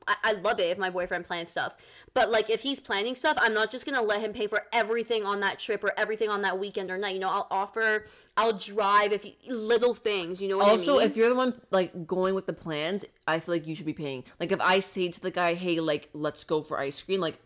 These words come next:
Speaker 2: I'm gonna pay for ice cream if I mention, "Let's go for ice cream."
Speaker 1: That's how me and Rome have it worked out. If I literally say, "I want, like, let's go here for dinner tonight, let's," like,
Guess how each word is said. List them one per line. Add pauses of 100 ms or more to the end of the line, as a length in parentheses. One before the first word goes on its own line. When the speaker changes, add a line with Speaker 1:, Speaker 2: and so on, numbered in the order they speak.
(120)
Speaker 2:
I'm
gonna
pay
for
ice
cream
if
I
mention,
"Let's
go
for
ice
cream."
Speaker 1:
That's
how
me
and
Rome
have
it
worked
out.
If
I
literally
say,
"I
want,
like,
let's
go
here
for
dinner
tonight,
let's,"
like,